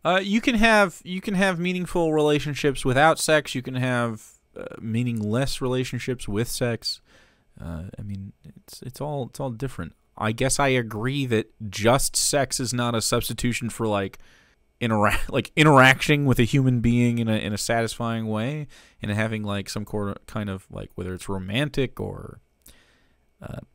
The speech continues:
just sexual or, uh, platonic. <laughs> I don't even know. Uh, some kind of, some kind of bond, I guess. Uh, sex is fun. I mean, I don't feel like you, I don't feel like people have sex without talking at all.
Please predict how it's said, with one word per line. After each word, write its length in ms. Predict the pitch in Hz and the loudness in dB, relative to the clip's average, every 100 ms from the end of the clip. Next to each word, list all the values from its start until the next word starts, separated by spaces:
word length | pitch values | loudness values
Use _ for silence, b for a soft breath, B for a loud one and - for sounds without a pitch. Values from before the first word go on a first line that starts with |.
| _ - | _ -10
just 220 | - - | -8 -4
sexual 640 | - 113 - 120 120 113 | -4 -4 -4 -2 -2 -2
or, 460 | 101 92 92 92 98 | -4 -4 -6 -6 -6
uh, 440 | 95 95 98 98 92 _ _ _ _ _ - _ _ _ _ | -10 -10 -12 -14 -16 _ _ _ _ _ -20 _ _ _ _
platonic. 600 | - - - 110 127 - - | -14 -14 -12 -12 -12 -14 -16
<laughs> 40 | |
I 40 | 131 | -16
don't 180 | - - | -18 -18
even 180 | 123 135 | -16 -12
know. 240 | 131 117 - B B B B | -10 -10 -16 B B B B
Uh, 260 | 107 110 - | -2 -2 -2
some 220 | - 135 | -4 -4
kind 260 | - 143 135 | -2 0 0
of, 180 | 120 - | -4 -8
some 180 | - 131 | -12 -8
kind 200 | 131 117 | -4 -4
of 160 | 101 | -6
bond, 380 | 95 110 160 175 | -8 -6 -8 -8
I 80 | 175 | -8
guess. 260 | 185 180 - b b b - | -8 -10 -14 b b b -20
Uh, 200 | - - - _ _ | -20 -20 -20 _ _
sex 320 | - 170 - | -4 -4 -2
is 120 | 196 | -6
fun. 260 | - 107 104 | -4 -4 -4
I 60 | 131 | -4
mean, 240 | 165 - | -6 -4
I 120 | 101 | 0
don't 140 | 170 202 | 0 2
feel 100 | 247 | 2
like 120 | 233 | 2
you, 160 | 202 170 | 0 -2
I 80 | - | 2
don't 120 | 233 | 2
feel 140 | 285 302 | 6 6
like 120 | 180 | 6
people 220 | 196 170 | 2 2
have 160 | 156 143 | 2 4
sex 200 | 160 - | 2 2
without 240 | 131 131 | 0 0
talking 360 | - 131 123 117 | -2 -4 -4 -4
at 80 | 101 | -2
all. 320 | 92 - | -4 -6